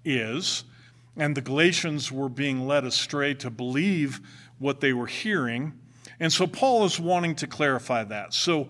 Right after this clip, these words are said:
the argument that we're gonna look at today is the beginning of Paul's argument in terms of why or what the purpose of the law was in the Old Testament.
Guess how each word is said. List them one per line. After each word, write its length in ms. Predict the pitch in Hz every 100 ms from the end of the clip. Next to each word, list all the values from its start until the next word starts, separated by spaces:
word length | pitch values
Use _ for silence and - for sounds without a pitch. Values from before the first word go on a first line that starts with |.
| - - -
the 100 | -
argument 520 | 180 220 240 226 220
that 80 | 185
we're 120 | 175
gonna 180 | 156 151
look 240 | 143 147
at 200 | 147 123
today 320 | - 127 123
is 340 | 127 147 151 120
the 140 | 147
beginning 960 | 120 139 131 113 160 220 196 143 127 123
of 320 | - 147 120
Paul's 640 | - 165 156 156 147 - - - _ -
argument 640 | 156 160 135 123 107 113 - - - - _ - -
in 140 | 151 151
terms 480 | - 156 147 131 143
of 240 | 131 110
why 760 | 117 117 139 139 147 143 147 151
or 180 | 147 131
what 300 | 120 143 143
the 80 | 139
purpose 640 | - 147 127 139 - - - - -
of 240 | 143 117
the 80 | 127
law 380 | 120 120 117 110
was 680 | 120 135 123 113 113 - -
in 180 | 135 117
the 140 | 113
Old 180 | 107 107
Testament. 460 | 104 95 - -